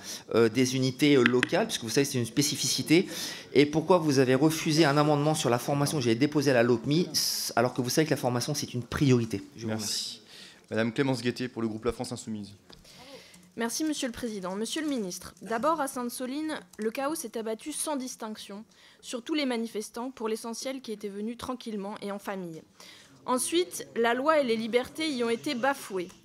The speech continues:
Speaker 3: On a ainsi pu observer un tir tendu de grenades lacrymogènes, des tirs de L B D effectués depuis des quads, les secours empêchés d'arriver ou largement retardés, un journaliste placé en garde à vue sans motif,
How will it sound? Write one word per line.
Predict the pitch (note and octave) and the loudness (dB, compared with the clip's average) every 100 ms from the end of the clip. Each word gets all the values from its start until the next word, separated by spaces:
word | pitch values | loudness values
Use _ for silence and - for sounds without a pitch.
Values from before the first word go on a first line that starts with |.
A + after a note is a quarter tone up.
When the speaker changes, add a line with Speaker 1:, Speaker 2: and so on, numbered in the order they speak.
| - | -12
Speaker 3:
On | G#3 | -6
a | G#3+ | -4
ainsi | A#3 B3 E4+ | -4 -2 -4
pu | D4 C4 | -4 -6
observer | A#3 - A#3 G#3 A3+ B3 | -6 -6 -6 -2 -2 -2
un | A#3+ | -4
tir | A#3 D#4+ - | -4 -6 -4
tendu | D4+ C#4 C4+ | -4 -2 -4
de | G3+ | -4
grenades | G3 A3 A3+ | -4 -4 -4
lacrymogènes, | G3+ F3+ F3 G#3 A3+ A#3+ C4+ C#4+ - - - | -4 -4 -6 -4 -2 0 -2 -4 -10 -18 -8
des | G#3+ B3 | -4 -4
tirs | - D4+ | -2 -2
de | B3 | 0
L | B3 | 0
B | A3+ A#3 | 0 -2
D | G#3+ A#3 | -2 -2
effectués | G#3 A3 F#3 - | -2 -4 -8 -8
depuis | F#3 F3 - | -6 -8 -10
des | F#3 | -12
quads, | A#3 C#4+ C#4 B3 C4+ - - | -6 -4 -2 -4 -10 -14 -6
les | B3 | -2
secours | C4 D#4+ C4+ D4 C#4+ - | -2 -4 -4 -4 -4 -4
empêchés | A#3 A#3+ - B3 | -4 -4 -4 -2
d'arriver | G#3+ G#3+ A3+ G3+ G#3+ | -2 -2 -2 -2 -2
ou | G#3 | -2
largement | A3+ C#4 B3 A#3 A3+ G#3 | 2 2 2 -2 -2 -4
retardés, | F#3+ A3 A3+ A3+ C#4 C#4+ - - - | -6 -6 -8 -6 -6 -8 -18 -10 -4
un | B3 | -2
journaliste | C#4 D4 C#4 C#4 C#4+ G#3+ | -2 -2 0 -2 -4 -6
placé | A3+ A3+ - | -4 -6 -4
en | A#3+ | -4
garde | A3 A3+ A3 | -2 -4 -2
à | A3 | -4
vue | G3+ | -4
sans | - G#3+ | -8 -4
motif, | A#3 C#4 - D4 - | -4 -4 -6 -8 -8